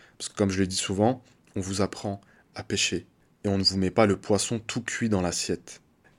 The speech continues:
Et le pire dans tout ça, c'est que ça vous demande pas des efforts incroyables. Vous n'avez pas besoin de passer une heure, deux heures par jour à faire du journaling ou que sais-je. Évidemment, on va vous donner des exercices, des outils très puissants,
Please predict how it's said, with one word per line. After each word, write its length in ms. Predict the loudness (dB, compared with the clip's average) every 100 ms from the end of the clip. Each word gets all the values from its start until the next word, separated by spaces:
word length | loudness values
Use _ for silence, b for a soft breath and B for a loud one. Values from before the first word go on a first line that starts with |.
| 6
Et 100 | 10
le 160 | 10
pire 360 | 8 4 8 8
dans 160 | 8 4
tout 160 | 0
ça, 160 | 2 4
c'est 180 | 4 0
que 60 |
ça 140 | 2 0
vous 100 | 0
demande 300 | 0 0 2
pas 100 | 2
des 220 | 2 0
efforts 220 | 0 0
incroyables. 680 | -2 -2 0 2 0 -4 -6 B B -2
Vous 100 | 6
n'avez 240 | 8 8
pas 140 | 6 4
besoin 260 | 2 2
de 80 | 2
passer 500 | 0 -2 0 2 0 B B _
une 200 | 2 6
heure, 340 | 8 8 6 2
deux 280 | 2 4
heures 120 | 4 4
par 220 | 0 2
jour 160 | 2
à 60 | 2
faire 180 | 0 -4
du 100 | -4
journaling 500 | -2 0 2 2 0
ou 100 | -2
que 180 | 0 0
sais-je. 340 | 4 2 0 B B B
Évidemment, 460 | 0 4 6 8 6
on 20 |
va 300 | 4 4 4
vous 160 | 2 0
donner 200 | 2 2
des 200 | 0 -2
exercices, 420 | 0 -2 -4 -2
des 200 | -2 -2
outils 240 | -6 -6
très 200 | -4 -2
puissants, 500 | -2 -2 0 0 -2